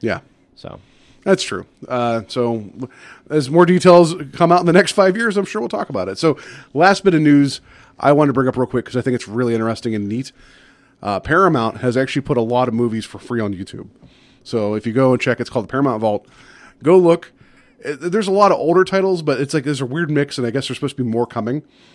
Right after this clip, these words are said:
Speaker 1: But it's like they're, they're nice quality, they're H D. You can just watch 'em, full-length movies. First time I've ever seen a studio actually just say, "Here, have some movies, just watch 'em."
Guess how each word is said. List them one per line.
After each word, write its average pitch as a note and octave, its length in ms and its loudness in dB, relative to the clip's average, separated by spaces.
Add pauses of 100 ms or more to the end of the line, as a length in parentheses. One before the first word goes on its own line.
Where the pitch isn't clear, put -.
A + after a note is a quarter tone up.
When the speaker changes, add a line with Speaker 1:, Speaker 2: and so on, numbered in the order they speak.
(160)
Speaker 1:
But C3+ 300 0 (560)
it's D3+ 180 -4
like B2+ 160 -4
they're, A#2 220 -4
they're A#2+ 160 -2
nice C#3+ 220 0
quality, D3 500 0 (100)
they're A2 220 -4
H C#3 240 -2
D. B2 360 -2 (180)
You A#2 60 -8
can A#2+ 80 -2
just G#2 100 -8
watch B2 260 0
'em, B2+ 80 -4
full-length D3+ 340 0
movies. B2 400 -2 (840)
First G#3 200 -4
time G3+ 120 0
I've E3 140 2
ever D#3+ 100 0
seen D3+ 140 -4
a B2+ 40 -2
studio B2+ 340 -2
actually A#2+ 200 -4
just - 100 -12
say, B2 120 -2
"Here, D3 380 -2
have C#3 180 0
some - 140 -2
movies, G#2+ 320 -4
just G#2 160 -18
watch B2 240 -2
'em." - 180 -14